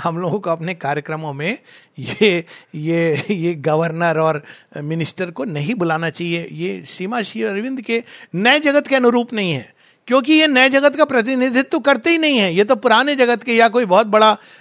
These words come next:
अ, मतलब हो सकता है कि एक, एक, अ, politician और industrialist सच में भक्त हो, वो भक्त की तरह आए, कोई भी आ सकता है। लेकिन जब हम मान सम्मान केवल इसलिए देते हैं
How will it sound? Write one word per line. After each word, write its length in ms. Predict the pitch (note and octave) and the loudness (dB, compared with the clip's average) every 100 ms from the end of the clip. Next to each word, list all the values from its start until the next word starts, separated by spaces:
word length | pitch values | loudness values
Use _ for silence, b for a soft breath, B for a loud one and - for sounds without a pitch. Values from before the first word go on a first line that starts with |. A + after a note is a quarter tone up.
| B | B
अ, 300 | F3 D#3+ C3+ _ | 0 0 -2 _
मतलब 400 | F3 F#3 F#3 - D#3 | -2 -2 -2 -8 -2
हो 80 | |
सकता 340 | G3 B3 - C#3 | 0 -2 -2 0
है 140 | F3+ | 0
कि 160 | C4 E4 | 2 0
एक, 320 | C#4+ F3+ C3+ _ _ - | 0 -4 -14 _ _ -4
एक, 280 | F3+ _ F#3 | -4 _ -2
अ, 200 | D#3+ C3+ b b b - | 0 -2 b b b 0
politician 640 | D#3+ G3 G3+ E3 G3 F#3+ | 2 2 0 -2 -2 2
और 240 | F3 F3 | 2 2
industrialist 840 | E3+ E3 D3+ F3 - F#3 D3+ G#3 - | 0 -4 -4 -4 0 -2 0 -2 -6
सच 380 | - - - | -4 -4 -2
में 360 | A#3 D#4+ D4 B2+ | 0 4 2 2
भक्त 260 | D#3+ - C3+ | 0 0 -12
हो, 180 | A2+ _ b b b | -14 _ b b b
वो 60 | C4+ | 0
भक्त 260 | E3+ - | 0 -2
की 140 | - F4 | -6 0
तरह 340 | D4+ G3 D3+ | 2 2 -2
आए, 160 | G#2+ - | -6 -8
कोई 200 | A#3+ E4 | -2 0
भी 120 | C#4 | 2
आ 100 | F#3+ | 0
सकता 320 | - - - | 0 -8 -10
है। 180 | - - b b b b | -18 -18 b b b b
लेकिन 300 | F#3 A#3+ E4 | -2 0 2
जब 180 | D#4+ D4 | 4 6
हम 260 | E4 C#4+ F#3+ | 4 2 4
मान 440 | F#3 A3 D4 F4 | 6 6 4 2
सम्मान 480 | - B3 A3 A#3+ C4+ | 0 0 0 -2 -2
केवल 300 | D4 D#4 D#4+ A#3+ | -2 -2 -2 -4
इसलिए 460 | G#3+ D4+ E4+ F#4 | -2 0 2 2
देते 280 | D4+ A3 G3+ | 4 2 2
हैं 220 | D#3 C3 | -4 -6